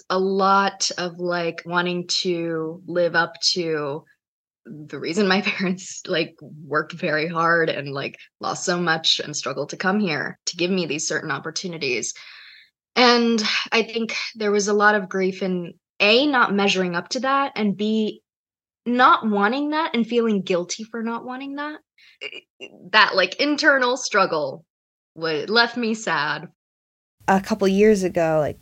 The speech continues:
Speaker 2: my, my grandpa passed away, and he was, like, my third parent in my household. It makes me sad sometimes thinking about him and, like, the things that I can't technically share with him now that he's gone.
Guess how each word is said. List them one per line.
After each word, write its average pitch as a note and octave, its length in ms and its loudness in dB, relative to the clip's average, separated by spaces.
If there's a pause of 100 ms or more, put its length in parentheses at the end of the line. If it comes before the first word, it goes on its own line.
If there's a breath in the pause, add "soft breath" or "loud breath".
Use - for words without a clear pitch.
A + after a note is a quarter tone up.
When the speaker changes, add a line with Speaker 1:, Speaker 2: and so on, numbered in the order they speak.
(120)
Speaker 2:
my, E3+ 140 2
my E3+ 220 -2
grandpa D3+ 460 4
passed G3+ 400 0
away, G3+ 540 4
and E3 420 -4
he A3 580 4
was, F3+ 360 0
like, D3+ 440 -10 (240 loud breath)
my F3 140 6
third E3+ 500 0
parent C#3+ 460 2
in A#3 100 8
my B3 160 8
household. B3 800 2 (440 loud breath)
It A#3 80 6
makes A#3 240 10
me A3 100 6
sad F#3+ 320 4
sometimes G3 400 -2
thinking F#3 380 -2
about E3+ 320 -2
him F3 280 0
and, F3 260 -4
like, G3 140 4
the F#3+ 60 0
things G3 260 2
that F3 180 6
I E3+ 60 6
can't - 280 -4 (240)
technically F#3 520 -2
share G3 600 4
with G#3+ 240 2
him G#3 280 6
now E3 160 6
that D#3+ 160 -2
he's C#3+ 240 -6
gone. D3 640 0